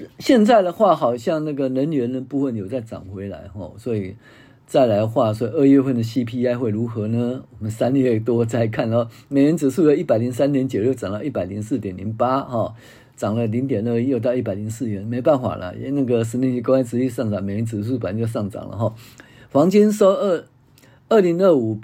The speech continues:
点四，比上周二零四零点七跌了零点七五percent，小麦收那个，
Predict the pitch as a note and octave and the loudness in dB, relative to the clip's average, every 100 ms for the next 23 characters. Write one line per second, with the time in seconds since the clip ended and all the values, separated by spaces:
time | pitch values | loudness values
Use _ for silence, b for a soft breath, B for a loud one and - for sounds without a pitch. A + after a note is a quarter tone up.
0 | - C3+ A2+ A#2 - A#2 G#2+ D#3 D3 C#3+ | -4 -2 -2 -2 -2 -2 -4 -4 0 0
1 | C#3+ D3+ B2 B2+ C#3+ A#2+ A#2+ G2+ G2+ B2+ | 0 -2 -4 -6 -4 -4 -4 -6 -6 -6
2 | A#2+ A2+ A2+ B2 B2 G#2 A2 C3+ C3+ G2+ | -6 -2 -2 0 -2 -2 -4 -4 -4 -4
3 | F#2+ - A#2+ A#2+ A2+ F#2+ - A2+ G#2 - | -6 -8 -6 -4 -6 -8 -6 -6 -6 -6
4 | G2+ A#2 F3+ D3 B2 - D#3 D3 D3+ D3+ | -4 -2 -2 -4 -8 0 2 4 2 -4
5 | B B B - C3+ B2+ A#2 A2+ A2 | B B B -4 -2 0 2 0 -2